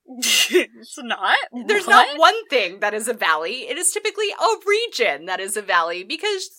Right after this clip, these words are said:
Speaker 2: spoiler alert, mountain ranges are big.
Speaker 1: What?
Speaker 2: <laughs> It's weird how that works. Also,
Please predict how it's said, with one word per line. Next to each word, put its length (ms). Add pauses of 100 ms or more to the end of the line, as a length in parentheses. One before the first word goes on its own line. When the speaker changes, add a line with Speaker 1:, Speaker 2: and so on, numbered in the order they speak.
Speaker 2:
spoiler 680
alert, 440
mountain 440
ranges 460
are 220 (320)
big. 340 (500)
Speaker 1:
What? 460 (300)
Speaker 2:
<laughs> 340
It's 240
weird 480
how 220
that 260
works. 460 (400)
Also, 460